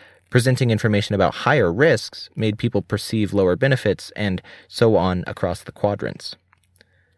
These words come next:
Finucane et al. also found that time pressure greatly increased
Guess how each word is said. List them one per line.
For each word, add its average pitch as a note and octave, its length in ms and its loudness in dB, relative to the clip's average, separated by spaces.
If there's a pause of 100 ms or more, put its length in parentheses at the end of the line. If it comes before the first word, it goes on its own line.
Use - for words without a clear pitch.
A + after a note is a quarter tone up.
(160)
Finucane C#3 460 0
et G2 140 2
al. E2 260 0 (160)
also A#2 400 2
found D#2 420 -6 (120)
that A2+ 220 -2
time E3 320 0
pressure E2+ 520 -2 (120)
greatly B2 540 0
increased E2+ 560 -6